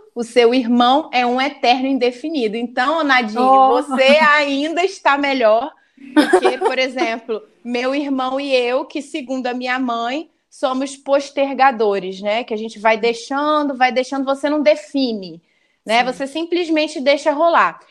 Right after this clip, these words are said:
Speaker 1: Aqui em casa acontece muito isso, que é a briga que eu tenho com meu irmão. Ele vai ficar com ódio de mim que eu tô falando isso no programa, mas o problema é dele.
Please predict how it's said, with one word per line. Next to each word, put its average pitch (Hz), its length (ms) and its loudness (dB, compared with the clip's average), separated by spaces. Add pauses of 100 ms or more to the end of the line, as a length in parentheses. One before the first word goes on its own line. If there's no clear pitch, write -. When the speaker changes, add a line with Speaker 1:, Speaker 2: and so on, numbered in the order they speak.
Speaker 1:
Aqui 262 240 -4
em 359 100 -10
casa 339 280 0
acontece 311 540 -4
muito 320 380 -6
isso, 294 440 -6 (100)
que - 80 -4
é 240 60 6
a 233 80 4
briga 233 320 -2
que 247 100 -8
eu 240 80 0
tenho 233 220 0
com 233 80 -10
meu 226 100 -4
irmão. 240 200 -2
Ele 285 100 -2
vai 240 100 -2
ficar 254 200 -2
com 392 200 -6
ódio 262 240 2
de 233 120 -10
mim 254 140 -8
que 269 60 -8
eu 262 60 -8
tô 262 100 -6
falando 240 380 -4
isso 233 300 -10
no 233 80 -12
programa, 233 500 0
mas 247 240 -8
o - 60 -20
problema 247 400 0
é - 60 -2
dele. 160 400 -4